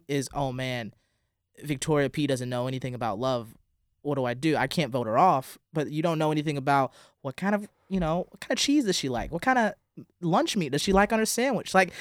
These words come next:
these are all things I'd love to know, because it's like, now you're gonna try and live the rest of your life together,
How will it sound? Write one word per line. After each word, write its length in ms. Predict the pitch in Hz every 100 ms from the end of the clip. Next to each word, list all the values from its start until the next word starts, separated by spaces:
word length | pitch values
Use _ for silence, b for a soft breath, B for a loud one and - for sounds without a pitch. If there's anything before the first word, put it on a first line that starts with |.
| B B
these 180 | 269 269
are 60 |
all 180 | 240 262
things 220 | 254 254
I'd 140 | 233 180
love 300 | 185 226 220
to 120 | 196
know, 340 | 208 269 151
because 260 | 123 165 208
it's 160 | 202
like, 240 | 226 202 165
now 140 | 214
you're 80 | 247
gonna 120 | 226
try 180 | 202 214
and 100 | 170
live 180 | 190 202
the 80 | 175
rest 220 | 185 -
of 40 | 175
your 100 | 156
life 300 | 196 202 -
together, 480 | 156 139 135 135